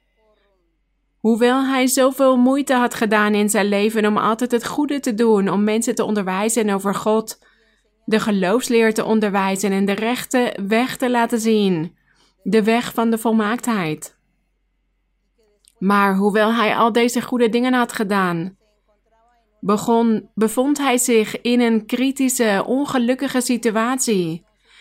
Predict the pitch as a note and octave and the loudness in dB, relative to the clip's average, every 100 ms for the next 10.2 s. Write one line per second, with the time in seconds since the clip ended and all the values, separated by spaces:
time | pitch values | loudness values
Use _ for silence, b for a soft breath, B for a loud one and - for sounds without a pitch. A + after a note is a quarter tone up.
0 | b b A3+ B3 A#3+ - B3+ C4 B3 G#3 | b b 2 2 2 -2 0 2 2 2
1 | - A#3+ A#3 A#3 A3+ A#3 B3 A3+ G#3+ G#3+ | 0 -2 0 2 2 2 2 2 4 2
2 | - - A3+ A3 A3+ A3 G#3+ G#3+ A3+ G#3+ | 0 2 4 4 2 0 -2 0 0 0
3 | G#3 A3 G#3+ - A3 F#3 D#3 D#3+ - _ | 0 -2 -4 -2 0 0 -2 -6 -10 _
4 | _ _ _ _ _ _ _ - F#3+ G3+ | _ _ _ _ _ _ _ -2 2 2
5 | A3 G3+ G3+ A3+ A3 A3 A#3 B3+ C4+ B3+ | 2 0 0 2 2 0 -2 -2 -2 -2
6 | B3+ B3+ B3+ B3+ - B3+ C4+ B3+ G#3+ E3+ | 0 0 0 -2 -2 -2 -2 0 0 -2
7 | E3+ - _ _ _ _ _ _ _ - | -6 -10 _ _ _ _ _ _ _ -2
8 | A3+ A#3 A3 F3+ F#3+ _ - G#3+ A3+ A3+ | 2 4 2 0 -4 _ -4 -2 -2 0
9 | A#3 A3 A3+ - A3+ G#3 F#3+ G3+ G3 F3+ | 2 2 0 -2 0 2 2 2 0 -2
10 | E3+ | -4